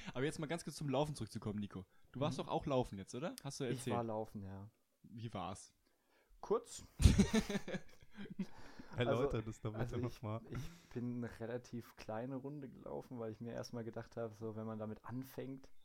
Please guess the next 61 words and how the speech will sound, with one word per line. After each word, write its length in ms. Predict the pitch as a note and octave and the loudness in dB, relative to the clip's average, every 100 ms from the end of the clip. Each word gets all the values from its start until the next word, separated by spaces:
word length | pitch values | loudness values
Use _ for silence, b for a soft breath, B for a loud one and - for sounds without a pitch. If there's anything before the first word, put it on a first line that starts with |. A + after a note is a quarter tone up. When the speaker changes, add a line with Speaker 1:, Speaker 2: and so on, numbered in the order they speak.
| - | -10
Speaker 1:
Ja. 160 | G2 E2 B B - | -10 -10 B B -4
Speaker 2:
dann 140 | A2+ | -2
ist 140 | A2 G2+ | 0 -4
es 140 | G#2 | -6
schon 220 | - G#2+ | -4 -4
peinlich, 540 | G#2+ A2 A2 A#2+ B2 B2 | -4 -2 0 0 -2 -2
wenn 100 | A2+ | -2
man 220 | A2 A2+ | 0 0
mittendrin 460 | - - - B2+ B2 | -2 -6 -4 -4 -2
einfach 340 | B2 A#2+ B2 | -2 0 -2
sagt, 320 | - A2+ - - | -2 -6 -8 -4
„Nee, 180 | B2 C#3 | -2 -2
es 160 | - | -4
geht 240 | - C3 C3 | -4 -2 -2
nicht 180 | C3+ C3+ | -2 0
mehr, 180 | C3 | 2
ich 120 | D3+ C3+ | 0 -4
muss 180 | C3 | -4
jetzt 220 | C3+ B2+ - - | -4 -6 -8 -4
laufen.“ 580 | B2 C#3+ - D#3 E3 G#3 - - | -2 -2 -4 -10 -10 -12 -16 -16
Und 160 | - B2+ | -10 -8
deswegen 460 | A#2+ B2+ C3 B2+ A#2 | -8 -8 -8 -6 -4
habe 140 | A#2 | -4
ich 80 | A#2+ | -4
lieber 380 | B2+ A#2+ A#2 A#2+ - _ | -4 -4 -4 -8 -16 _
kleine 280 | - A#2+ B2 | -6 -2 -2
Runde 220 | A#2+ A#2 | -2 -6
durchgezogen, 600 | A2+ D3 - - - C#3 A#2+ | -6 -6 -6 -10 -8 -6 -6
da 60 | |
kann 120 | G#2+ C3 | -6 -8
man 100 | B2 | -8
sich 120 | A2+ | -8
auch 60 | - | -8
besser 280 | A#2+ A#2+ | -6 -6
steigern. 580 | A2+ - - C#3 G#2+ G2 B B B | -6 -6 -6 -4 -6 -8 B B B
Speaker 1:
Ich 60 | - | -2
glaube 240 | B2+ F#2 | 0 2
auch, 120 | G2+ | 0
ich 80 | G2+ | 0
habe 100 | B2+ | 0
das 120 | B2+ | 0
ja 80 | A#2 | 0
auch 120 | A2+ | 0
so 120 | - G#2 | -2 -4
gemacht. 340 | G2 F#2 - | -4 -8 -10
Ich 60 | - | -12
habe 100 | G#2+ | -10
zweimal 320 | - A2 A#2+ | -2 2 2
eine 80 | A2 | 2
kleine 220 | G#2+ A2 | 2 2
Runde 240 | A2 B2 A2+ | 2 2 2
gemacht 300 | A2+ A2 - | 0 0 -4
und 100 | G2+ | -4
jetzt 200 | G2 G#2+ | -4 -4
will 80 | |
ich 100 | G#2 | -6
das 80 | - | -4
nächste 240 | G#2+ - - | -6 -6 -6
Mal 80 | |
ein 60 | F#2+ | -6
bisschen, 440 | G2 - G2 F#2 | -8 -6 -6 -6